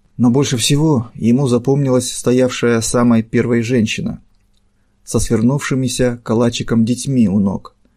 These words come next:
Даже превратившись в ледяную статую, она продолжала стоять и с надеждой взирать на ржавые ворота базы Госрезерва, куда её так и не пустили ублюдки,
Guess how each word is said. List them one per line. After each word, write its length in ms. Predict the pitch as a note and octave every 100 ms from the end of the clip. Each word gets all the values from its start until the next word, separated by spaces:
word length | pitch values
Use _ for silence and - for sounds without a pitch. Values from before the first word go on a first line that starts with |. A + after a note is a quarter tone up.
| _ _ _ _ _ -
Даже 340 | - C3+ C#3+
превратившись 800 | - D3 C3+ C3 D#3+ D3 D3 -
в 40 |
ледяную 360 | B2+ B2+ C#3 C#3
статую, 680 | A#2 - E3 C3 G#2+ E2+ - -
она 260 | A2 B2+
продолжала 560 | D#3 B2+ A#2 A#2+ B2 A#2
стоять 580 | A2 A#2+ A#2 C#3+ D#3+ - _ _ _
и 100 | -
с 120 | -
надеждой 500 | C3+ A#2 C3+ E3 D3+
взирать 460 | A#2+ A2 B2 C#3+ -
на 140 | B2
ржавые 420 | A#2 A#2+ B2+ B2+
ворота 560 | B2+ C#3 C3 G#2 F#2 -
базы 400 | F#2+ G#2 A#2 G#2
Госрезерва, 800 | G2 A2 A2+ B2+ B2+ A#2 F#2+ - - _ _ _ _ _
куда 280 | - A#2+ C#3
её 200 | D#3 C3
так 240 | - - A2
и 20 |
не 120 | A#2
пустили 500 | A#2 A2+ - G#2 E2+
ублюдки, 680 | F#2 F2 F#2+ - - -